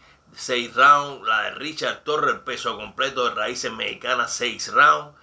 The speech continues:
El Lindolfo Delgado va a pelear con Clarence Booth, ocho rounds.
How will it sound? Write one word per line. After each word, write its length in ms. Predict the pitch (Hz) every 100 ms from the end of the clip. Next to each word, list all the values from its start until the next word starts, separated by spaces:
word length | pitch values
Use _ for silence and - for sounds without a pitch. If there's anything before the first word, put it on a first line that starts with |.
| _ - _ -
El 100 | 110
Lindolfo 540 | 123 131 160 170 143
Delgado 420 | 131 117 147 143
va 60 | 135
a 40 | 131
pelear 320 | 123 135 131
con 200 | 127 110
Clarence 540 | 123 107 127 139 -
Booth, 440 | 117 117 151 143 123
ocho 400 | 123 135 131 120
rounds. 480 | 131 147 147 143